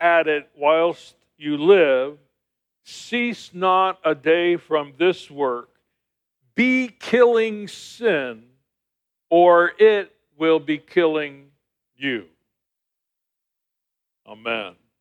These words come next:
Thank you, Father, that your promise to us is that you would never leave us nor forsake us, that you would be with us even to the end of the age.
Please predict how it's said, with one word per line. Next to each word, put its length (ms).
Thank 300
you, 80
Father, 540
that 180
your 120
promise 580
to 260
us 280
is 180
that 220
you 120
would 180
never 260
leave 300
us 220
nor 180
forsake 540
us, 280
that 260
you 120
would 180
be 120
with 260
us 260
even 380
to 500
the 340
end 500
of 280
the 240
age. 800